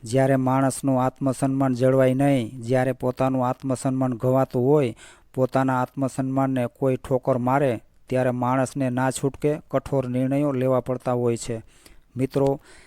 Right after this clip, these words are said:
આજની આ કહાનીમાં જ્યારે પોતાનો સગો દીકરો અને વહુ પોતાના આત્મસન્માનને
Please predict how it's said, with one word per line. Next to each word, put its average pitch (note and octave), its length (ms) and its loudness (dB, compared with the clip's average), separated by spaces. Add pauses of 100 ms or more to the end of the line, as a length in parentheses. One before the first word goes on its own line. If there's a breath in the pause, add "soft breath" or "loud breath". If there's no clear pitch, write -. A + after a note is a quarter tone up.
(300 soft breath)
આજની C3 400 0
આ C3 100 2
કહાનીમાં C3+ 720 0 (100)
જ્યારે C3 360 -2
પોતાનો C3 580 0
સગો C3+ 280 0
દીકરો C3+ 400 0
અને B2+ 260 -4
વહુ B2+ 460 2 (320 loud breath)
પોતાના C3 500 0
આત્મસન્માનને C3+ 1000 -4